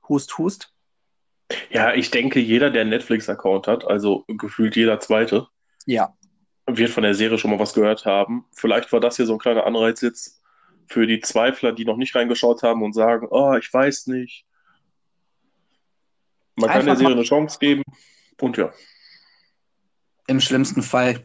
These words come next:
Speaker 1: gefällt sie euch nicht, aber das ist ja wie immer Geschmackssache.
Speaker 2: Absolut.
Speaker 1: Ich glaube, viel mehr will ich über diese Serie auch gar nicht an Worten verlieren.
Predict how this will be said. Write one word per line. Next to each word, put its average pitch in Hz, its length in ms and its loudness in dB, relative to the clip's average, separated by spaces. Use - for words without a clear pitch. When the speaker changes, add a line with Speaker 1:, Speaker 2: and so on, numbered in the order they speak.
Speaker 1:
gefällt 113 380 -2
sie - 120 -6
euch - 220 -8
nicht, 117 240 -2
aber 127 240 0
das - 380 -6
ist - 220 -6
ja 120 120 -2
wie 120 100 0
immer 120 360 -2
Geschmackssache. 120 680 -8
Speaker 2:
Absolut. - 680 -6
Speaker 1:
Ich - 100 -14
glaube, 165 200 0
viel 202 300 0
mehr 170 340 4
will 156 120 0
ich - 140 -4
über 143 160 0
diese 139 200 -2
Serie 147 260 4
auch 131 100 -6
gar 135 160 2
nicht 139 420 -2
an 127 180 -2
Worten 139 300 0
verlieren. 151 600 -2